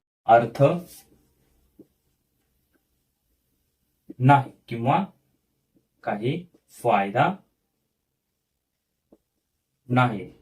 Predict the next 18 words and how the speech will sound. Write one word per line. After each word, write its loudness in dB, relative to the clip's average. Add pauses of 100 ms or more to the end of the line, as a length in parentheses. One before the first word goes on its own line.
(580)
बघा, 0 (280)
हे -2
जेव्हा 6
आपण 4
मराठीमध्ये 0
असं -2
बोलतो, -2 (180)
उपयोग 0
नाही, -4 (100)
काही -2 (240)
अर्थ 0
नाही, -2 (100)
काही 0
उपयोग -2
नाही, -8 (360)
फायदा 0
नाही, -6 (420)
याचा 2